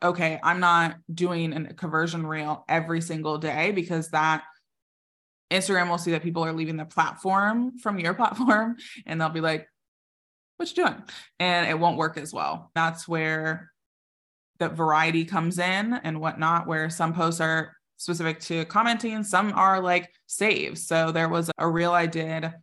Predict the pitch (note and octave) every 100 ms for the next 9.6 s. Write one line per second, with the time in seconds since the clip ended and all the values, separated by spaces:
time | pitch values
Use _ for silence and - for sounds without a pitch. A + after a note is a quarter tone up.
0 | _ _ _ F3+ D#3+ D#3+ - _ D#3 D3+
1 | E3 D3+ D3+ D3+ C#3+ - - D3+ D#3 C#3+
2 | C#3 C#3+ D#3 D#3 D#3 D3 C#3+ C#3+ D#3 G3+
3 | G#3+ G#3+ - - - - E3 E3 E3 D#3+
4 | D#3 D#3+ - F3 F3 F3 E3+ D#3+ D#3+ D#3+
5 | D#3 - E3 F3 E3+ F3+ E3+ D#3 D#3+ D#3+
6 | - D3+ D#3+ E3 E3 D3 D3 D3 D3 -
7 | - - E3 C#3+ - - D#3 D#3 G#3 G3+
8 | G3+ G3+ _ _ D#3 D#3+ - A3 F#3+ E3
9 | C#3+ E2+ B2 G3+ -